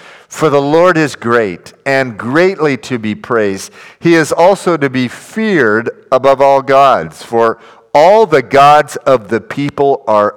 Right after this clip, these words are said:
idols, but the Lord made the heavens.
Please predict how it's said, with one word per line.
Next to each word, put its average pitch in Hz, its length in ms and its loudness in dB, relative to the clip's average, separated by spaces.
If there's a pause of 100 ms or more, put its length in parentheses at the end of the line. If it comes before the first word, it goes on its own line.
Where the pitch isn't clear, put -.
(120)
idols, 95 720 -4 (920)
but 95 300 -4
the 90 120 -4
Lord 110 420 -6
made 104 280 -8
the 87 100 -6
heavens. 85 800 -10